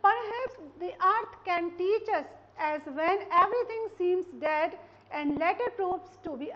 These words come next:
alive।" अब यहाँ पर पूरा का पूरा सार यहाँ पर समझ लीजिए इस पोम का, या जो, अ, पोएट है वो अपना पूरा इसमें जो उसका जो, अ, संदेश है इस poem के लिए वो पूरा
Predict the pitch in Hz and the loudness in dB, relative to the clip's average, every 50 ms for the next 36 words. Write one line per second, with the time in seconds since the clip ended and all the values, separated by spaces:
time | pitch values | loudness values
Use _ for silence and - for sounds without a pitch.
0 | 320 320 339 339 320 302 247 233 - - 330 285 311 349 349 302 370 427 453 440 | -4 -2 0 0 -2 -2 -4 -8 -8 -8 -8 -6 -4 -6 -6 -4 -4 -4 -4 -2
1 | - 415 415 427 440 480 440 - - - - - - - - 427 440 453 480 480 | 0 0 2 2 0 -2 -6 -10 -20 -20 -20 -20 -16 -8 -4 0 2 2 2 4
2 | 508 508 508 494 480 480 480 - 381 349 349 381 427 440 440 453 466 480 - - | 2 2 2 0 -2 -2 -2 -2 -4 -4 -2 -4 -4 -4 -4 -6 -8 -10 -12 -16
3 | - - - 359 320 330 339 359 415 440 427 403 381 359 370 359 349 339 339 330 | -14 -6 -2 0 2 4 4 4 4 2 2 -2 -4 -4 -4 -2 -2 -2 -2 -2
4 | 349 311 294 302 269 277 302 285 285 302 302 - - - 285 277 277 277 285 285 | -4 -6 -6 -6 -8 -8 -8 -8 -8 -8 -10 -12 -10 -6 -6 -6 -4 -6 -6 -4
5 | 311 320 359 440 - - - - - - - 320 339 349 339 359 381 370 370 370 | -2 -2 -2 -2 -4 -8 -16 -20 -18 -8 0 2 2 2 2 2 2 4 4 2
6 | 359 - - - - - - - 294 294 294 294 294 - 339 349 370 440 480 - | 0 -2 -12 -20 -20 -14 -8 -6 -4 -4 -4 -4 -4 2 6 6 6 6 6 0
7 | - 349 349 349 370 381 370 381 392 381 - - 330 - - 330 359 359 359 359 | 0 0 0 2 2 2 2 2 2 2 2 0 -2 -2 -2 -2 -2 -2 -4 -4
8 | 339 349 349 349 339 339 339 330 349 349 349 277 285 320 330 320 392 392 - - | -4 -2 -2 -4 -4 -6 -8 -6 -4 -4 -4 -4 -6 -6 -8 -8 -10 -12 -8 -2
9 | 370 349 - 359 359 320 254 - - 294 269 269 269 269 269 262 262 254 254 254 | -2 -2 -2 -2 -6 -6 -8 -12 -12 -10 -8 -6 -6 -6 -6 -8 -8 -8 -10 -10
10 | - - - - - - - - - 330 330 330 311 403 466 523 508 466 453 440 | -14 -18 -20 -20 -20 -20 -16 -8 -6 -2 -2 0 2 4 4 4 2 0 -2 -6
11 | 427 - - - - 370 349 330 330 311 330 294 285 285 277 302 349 381 392 381 | -6 -8 -10 -6 -4 -2 -2 -2 -2 -4 -6 -6 -6 -6 -6 -2 -2 -2 -2 -2
12 | 359 330 349 349 | -4 0 2 2